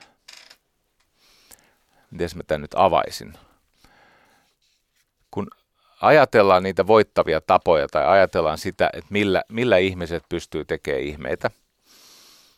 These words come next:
niin sä voit ajatella, ajatella kolmea sisäkkäistä rinkulaa. Et sulla voi olla tämmönen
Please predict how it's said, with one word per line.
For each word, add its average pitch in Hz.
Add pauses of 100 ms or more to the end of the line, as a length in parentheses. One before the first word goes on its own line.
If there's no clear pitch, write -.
(220)
niin 87
sä 110
voit 117
ajatella, 127
ajatella 104
kolmea 95
sisäkkäistä 85 (1080)
rinkulaa. - (1400)
Et -
sulla 92
voi 92
olla 90
tämmönen 87